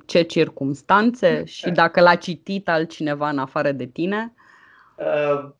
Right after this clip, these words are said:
Speaker 2: sigur, uh, în, uh, eram în clasa a cincea și, și tocmai văzusem Războiul Stelelor și probabil a fost un fel de omagiu al meu pentru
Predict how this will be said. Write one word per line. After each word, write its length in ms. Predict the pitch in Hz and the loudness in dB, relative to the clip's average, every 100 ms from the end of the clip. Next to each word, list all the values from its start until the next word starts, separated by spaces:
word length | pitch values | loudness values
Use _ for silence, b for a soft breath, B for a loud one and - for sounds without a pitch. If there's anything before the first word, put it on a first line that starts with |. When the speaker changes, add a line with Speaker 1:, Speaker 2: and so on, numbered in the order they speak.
| _ _ _ | _ _ _
Speaker 2:
sigur, 520 | _ - 208 151 147 | _ -6 -4 2 2
uh, 520 | 139 143 139 135 131 127 120 - 113 - - _ B 143 | 4 4 4 4 2 -2 -14 -20 -20 -20 -20 _ B -8
în, 260 | 143 147 139 | -4 -2 0
uh, 540 | 139 135 131 131 127 | 2 4 4 2 0
eram 220 | 135 139 | 0 0
în 60 | 160 | 0
clasa 360 | 156 156 156 143 | 4 4 6 2
a 100 | 127 | 2
cincea 500 | - 127 117 143 147 | -4 -12 -4 -2 -2
și, 520 | - 131 127 123 113 | -6 -10 -8 -6 -8
și 140 | 120 | -10
tocmai 340 | - 131 139 131 | -4 0 0 0
văzusem 440 | 127 120 139 135 | 0 -2 -2 2
Războiul 420 | 123 107 123 127 | 2 2 4 4
Stelelor 600 | 123 - 117 117 139 156 | 4 0 0 0 2 0
și 600 | 151 - 147 143 143 135 - | -2 -8 -4 -2 0 -2 -2
probabil 360 | 139 143 156 | 2 2 4
a 80 | 143 | 2
fost 240 | - 156 | 2 -2
un 120 | 160 143 | -4 -2
fel 200 | 147 147 | 0 6
de 60 | |
omagiu 640 | 139 127 139 156 143 120 | 6 6 6 4 4 -2
al 160 | 113 110 | -4 -4
meu 220 | 123 127 | -4 -4
pentru 520 | 131 123 117 123 120 | -4 -4 -4 -8 -6